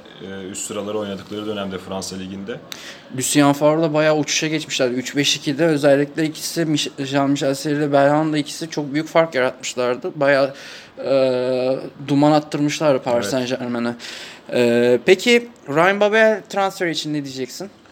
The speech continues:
Speaker 1: Şimdi Ryan Babel transferi için öncelikle şunu söyleyeceğim. Benim, e, kişisel görüşüm Feguli ile beraber ligimizdeki birinci sınıf iki oyuncudan bir tanesi Babel. Yani ligimizin en kaliteli oyuncusunun Feguli olduğunu düşünüyordum.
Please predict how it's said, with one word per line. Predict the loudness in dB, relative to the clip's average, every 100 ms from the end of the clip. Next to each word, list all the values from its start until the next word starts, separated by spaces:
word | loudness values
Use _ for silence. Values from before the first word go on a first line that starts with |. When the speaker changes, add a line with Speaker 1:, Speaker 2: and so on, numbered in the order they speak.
| -20 -20 -18 -12
Speaker 1:
Şimdi | -2
Ryan | -2 0
Babel | -2 -2 -2
transferi | -2 -4 -4 -6 -6
için | -8 -10 -12 -12
öncelikle | -10 -10 -12 -14
şunu | -12 -10
söyleyeceğim. | -8 -6 -6 -6 -10 -12 -18 -20 -20 -10 -6
Benim, | -4 -6 -10 -20 -20 -20 -20 -20 -14
e, | -6 -6 -4 -4 -4 -4 -6
kişisel | -8 -8 -2 -2 -2
görüşüm | -4 -6 -8 -8
Feguli | -6 -4 -2 -2
ile | 0
beraber | 0 0 0 -4 -6
ligimizdeki | -8 -8 -8 -10 -8 -8 -8 -16 -20 -20 -20 -20 -20 -20 -20 -20 -20 -20 -20 -20 -20 -6
birinci | -4 -2 -4
sınıf | -6 -6
iki | -4 -2
oyuncudan | -2 -4 -4 -6
bir |
tanesi | -4 -4 -4 -6
Babel. | -6 -6 -8 -10 -10
Yani | -8 -6 -8 -8
ligimizin | -4 -4 -4 -6
en | -6 -4
kaliteli | -4 -4 -6
oyuncusunun | -6 -6 -6 -6
Feguli | -6 -4 -4
olduğunu | -4 -6 -6 -8
düşünüyordum. | -10 -10 -10 -10